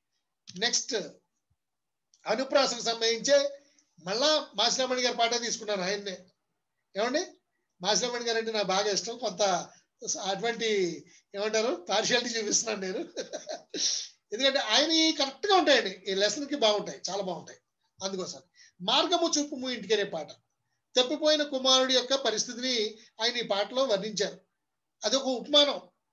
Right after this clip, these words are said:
మనం ఏమంటాం అంటే కథ అంటాం కదా, ఉపమానం. ఈ ఉపమానాన్ని ఆయన ఒక సందేశంగా మార్చి, పాటలా మార్చి, మళ్ళా ప్రతిదీ situation wise పేర్చుకుంటూ వచ్చాడు. ఈ పాట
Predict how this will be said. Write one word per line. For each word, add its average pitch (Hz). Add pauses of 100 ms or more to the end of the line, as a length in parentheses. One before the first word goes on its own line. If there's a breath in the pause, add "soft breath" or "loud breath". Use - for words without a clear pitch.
(180)
మనం 233
ఏమంటాం 262
అంటే 277
కథ 220
అంటాం 220
కదా, 285 (360)
ఉపమానం. 254 (600 soft breath)
ఈ 240
ఉపమానాన్ని 254 (340)
ఆయన 285
ఒక 269
సందేశంగా 285
మార్చి, 254 (420)
పాటలా 262
మార్చి, 247 (480)
మళ్ళా 220
ప్రతిదీ 311
situation 302
wise 285
పేర్చుకుంటూ 269
వచ్చాడు. 196 (1400)
ఈ 247
పాట 233